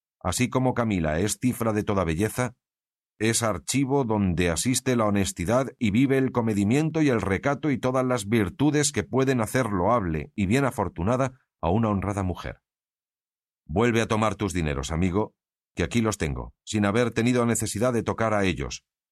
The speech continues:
que la entereza de Camila no se rinde a cosas tan bajas como son dádivas ni promesas.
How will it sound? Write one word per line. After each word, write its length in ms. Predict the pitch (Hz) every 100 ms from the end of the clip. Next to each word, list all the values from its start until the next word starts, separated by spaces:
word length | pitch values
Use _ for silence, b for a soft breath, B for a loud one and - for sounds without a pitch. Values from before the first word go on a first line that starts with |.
| _ _ _ _
que 120 | 90
la 100 | 90
entereza 480 | 92 95 110 113 113
de 100 | 104
Camila 400 | 92 95 95 95
no 140 | 98
se 160 | 101 98
rinde 400 | 101 113 98 87
a 80 | 85
cosas 320 | 104 107 95
tan 180 | 90 90
bajas 340 | 107 92 82
como 220 | 90 85
son 240 | 80 101 92
dádivas 480 | 113 101 87 80
ni 100 | 85
promesas. 600 | 78 82 82 78 67 -